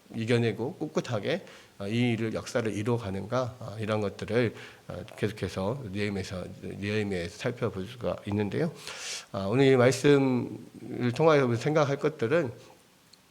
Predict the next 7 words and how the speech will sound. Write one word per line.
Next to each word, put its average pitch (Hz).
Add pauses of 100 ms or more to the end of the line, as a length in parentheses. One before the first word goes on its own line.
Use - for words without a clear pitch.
(420)
하나님께서 226
분명히, 160 (100)
어, 101
어떤 120
정한 156
때에, 139 (180)
어, 92